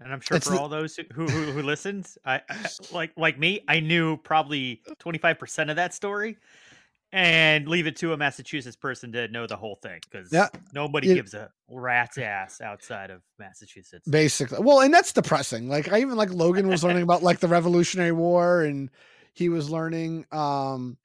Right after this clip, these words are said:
Speaker 2: he was learning about, you know, he had to do, um, pick a battle during the Revolutionary War, and he got Bunker Hill. And I'm like, "Oh, pff,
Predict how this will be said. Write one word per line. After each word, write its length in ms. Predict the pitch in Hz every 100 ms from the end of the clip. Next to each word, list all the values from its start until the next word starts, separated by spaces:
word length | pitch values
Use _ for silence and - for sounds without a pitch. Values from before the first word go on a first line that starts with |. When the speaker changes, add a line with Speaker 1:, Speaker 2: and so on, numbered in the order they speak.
| _ _ _ _ _ _ _ _ _ -
Speaker 2:
he 100 | 143
was 180 | 151 135
learning 300 | 151 151 151
about, 640 | 143 139 139 139 139 - - - - _ _
you 60 | 156
know, 200 | 127 123
he 160 | 139
had 240 | 151 151 143
to 80 | 143
do, 760 | 131 143 143 143 139 135 131 - _ _
um, 580 | 139 135 123 110 104 85 _ _ _ _ _ - - _ -
pick 180 | 180 165
a 40 |
battle 340 | 156 156 156
during 180 | 151 147
the 80 | 143
Revolutionary 560 | 143 143 147 - 147 135
War, 240 | 139 143
and 80 | 135
he 40 |
got 200 | 147 139
Bunker 260 | 143 127 120
Hill. 320 | 120 - _
And 60 | 147
I'm 60 | 196
like, 120 | 220
"Oh, 260 | 339 277 123
pff, 480 | - 123 104 -